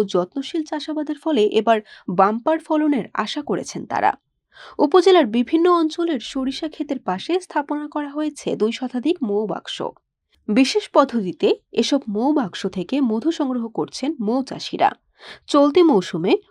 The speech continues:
উপজেলায় প্রায় পাঁচ হাজার দুইশো হেক্টর জমিতে সরিষা আবাদ হয়েছে।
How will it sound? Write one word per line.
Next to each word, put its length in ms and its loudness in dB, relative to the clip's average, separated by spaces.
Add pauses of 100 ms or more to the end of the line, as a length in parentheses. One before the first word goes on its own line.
উপজেলায় 580 2
প্রায় 200 0 (100)
পাঁচ 280 0
হাজার 360 -2
দুইশো 280 -2
হেক্টর 340 -4
জমিতে 420 -4
সরিষা 520 -4
আবাদ 320 0
হয়েছে। 400 -8